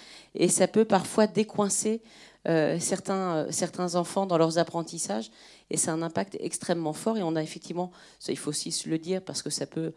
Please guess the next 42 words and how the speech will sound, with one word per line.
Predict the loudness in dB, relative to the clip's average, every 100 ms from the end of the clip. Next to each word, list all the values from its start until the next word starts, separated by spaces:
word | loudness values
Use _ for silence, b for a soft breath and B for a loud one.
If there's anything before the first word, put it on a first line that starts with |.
| B B
ça | 0 0
pourrait | 4 4
un | 6 4
jour | 2 2
ne |
pas | 2 2
durer, | 2 0 0 -2 B B B
on | 0 4
a | 4
aussi | 4 2
la | 0
chance | 0 -4 -2
d'être | -2
dans | -2 -2
un | -2
pays | -2 -2 -2
où | -2 -2 -2
la | 0 2 2
scolarité, | 2 0 0 0 -4 -4 -2 -2 B B B B
euh, | 4 6 6 4
est | 2 4
obligatoire, | 2 2 2 4 4 4 2
y | 2
compris | 2 2 0 -2
pour, | 2 4 6
euh, | 6
les | 6 4
enfants, | 2 0 0 0
euh, | -4 B B B B 2
quelle | 4
que | 6 4
soit | 4 4
la | 4
situation | -2 0 2 2 -2
des | -4 -2
parents, | -2 0 0 B B B B 2
euh, | 4
et, | 4 2 2
et |
ça | 2 2
c'est | 2
précieux. | 0 0 0 2 2